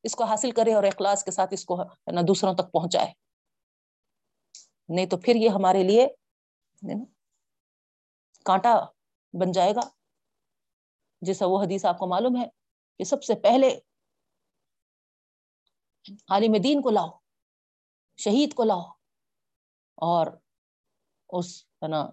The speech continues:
سخی کو لاؤ جو ریاکار ہے۔ تو اللہ حفاظت فرمائے،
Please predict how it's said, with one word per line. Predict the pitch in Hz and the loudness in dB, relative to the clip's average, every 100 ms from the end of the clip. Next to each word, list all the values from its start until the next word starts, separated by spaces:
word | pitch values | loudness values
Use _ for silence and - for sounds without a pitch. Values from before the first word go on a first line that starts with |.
| _ _ | _ _
سخی | - - 233 | -4 4 6
کو | 202 | 8
لاؤ | 160 151 - - _ _ _ _ _ 170 | 6 6 2 -10 _ _ _ _ _ -2
جو | 160 156 - - _ _ _ _ 175 | 2 2 2 -6 _ _ _ _ 2
ریاکار | 165 160 170 151 | 2 4 4 2
ہے۔ | - - _ _ _ _ _ _ _ _ _ _ _ _ _ _ _ _ - | -4 -14 _ _ _ _ _ _ _ _ _ _ _ _ _ _ _ _ 0
تو | 202 | 4
اللہ | 214 | 4
حفاظت | 202 - 220 226 269 | 4 2 2 2 2
فرمائے، | 254 220 247 | 0 0 -2